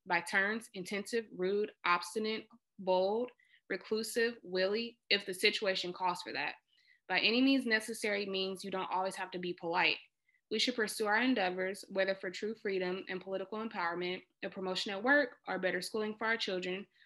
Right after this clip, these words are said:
with a mixture of passion, perseverance, and intelligence, which are summed up by the phrase, "by any means necessary." And so the challenge of the, today is,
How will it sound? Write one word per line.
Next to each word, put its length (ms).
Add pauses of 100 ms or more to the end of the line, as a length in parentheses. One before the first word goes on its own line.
(140)
with 120
a 40
mixture 320
of 120
passion, 500
perseverance, 720
and 120
intelligence, 720 (340)
which 160
are 100
summed 320
up 180
by 300
the 180
phrase, 480 (340)
"by 180
any 260
means 220
necessary." 640 (800)
And 100
so 100
the 120
challenge 480
of 240
the, 100 (120)
today 280
is, 420